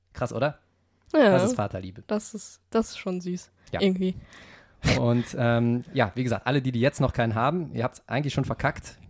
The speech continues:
Speaker 1: Ihr könnt noch klauen, das ist aber sehr unehrenhaft, das macht man nicht.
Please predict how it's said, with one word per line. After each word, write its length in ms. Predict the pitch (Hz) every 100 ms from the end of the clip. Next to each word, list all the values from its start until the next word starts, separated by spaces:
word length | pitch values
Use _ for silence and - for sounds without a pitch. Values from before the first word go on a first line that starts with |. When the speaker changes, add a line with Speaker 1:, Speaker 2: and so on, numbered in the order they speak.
| _
Speaker 1:
Ihr 120 | 120
könnt 320 | 113 127 131 120
noch 160 | 113
klauen, 340 | - 113 123 175
das 140 | 131
ist 140 | - 110
aber 240 | 107 104
sehr 400 | 104 120 147 147
unehrenhaft, 560 | 135 131 117 110 117 -
das 120 | 117
macht 160 | 117 -
man 80 | 135
nicht. 180 | 143